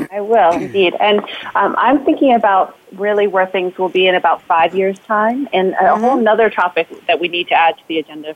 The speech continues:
Speaker 1: for next time as well, Bonnie, is the legal background on this and, and how there have been quite a few cases. And part of my prediction is that there will continue to be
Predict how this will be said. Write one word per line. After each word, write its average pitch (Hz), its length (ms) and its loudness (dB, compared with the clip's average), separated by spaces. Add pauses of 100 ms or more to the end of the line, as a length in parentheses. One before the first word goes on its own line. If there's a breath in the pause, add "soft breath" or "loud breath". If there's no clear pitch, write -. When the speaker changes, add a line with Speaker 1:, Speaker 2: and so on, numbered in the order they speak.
Speaker 1:
for 170 80 -12
next 160 280 -8
time 160 200 -10
as 156 160 -14
well, 165 160 4
Bonnie, 156 360 -2
is 156 180 -12
the 156 100 2
legal 170 540 0 (480 loud breath)
background 151 520 0
on 151 200 0
this 151 260 4
and, 160 240 0
and 165 180 -2
how 170 140 -2
there 165 140 4
have 165 280 -2
been 160 160 -2
quite 160 200 0
a 160 40 -4
few 160 340 -2
cases. 160 520 2
And 160 240 -2
part 196 180 2
of 196 60 2
my 180 140 2
prediction 185 440 -4
is 156 100 -6
that 156 120 0
there 160 120 4
will 156 120 4
continue 180 600 2
to 165 160 -6
be 156 280 -4